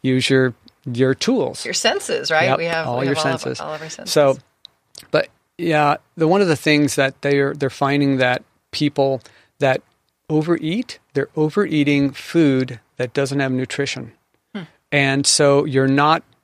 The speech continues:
Speaker 1: satisfied. You actually are eating a large quantity of something, and it might be s-, you know, might be vegetables or might be something, but you l-, end up overeating because your body is so attuned to knowing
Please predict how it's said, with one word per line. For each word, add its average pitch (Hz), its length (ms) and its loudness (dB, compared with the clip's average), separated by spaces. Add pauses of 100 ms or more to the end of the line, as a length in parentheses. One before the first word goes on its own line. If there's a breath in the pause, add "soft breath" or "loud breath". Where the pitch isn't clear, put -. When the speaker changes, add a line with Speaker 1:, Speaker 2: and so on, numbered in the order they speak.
(140)
Speaker 1:
satisfied. 135 720 -8
You 143 140 -2
actually 147 380 0
are 143 180 0
eating 160 380 0
a 143 120 -6 (140)
large 143 320 0
quantity 190 400 0
of 120 120 -4
something, 147 460 -4 (200 loud breath)
and 151 100 2
it 147 40 -2
might 147 260 2
be 208 140 -2
s-, - 300 -8 (520)
you 180 100 2
know, 147 160 2
might 151 260 0
be 156 140 2
vegetables 139 720 -2 (380 loud breath)
or 151 280 6
might 151 240 2
be 143 460 2
something, 156 460 -2
but 143 140 0
you 139 240 0 (200)
l-, 143 60 -8 (160)
end 165 160 0
up 143 240 0
overeating 156 640 0
because 131 540 -4 (240 soft breath)
your 139 120 2
body 143 360 0
is 131 100 0
so 143 360 2
attuned 151 460 -2
to 139 80 -4
knowing 135 440 2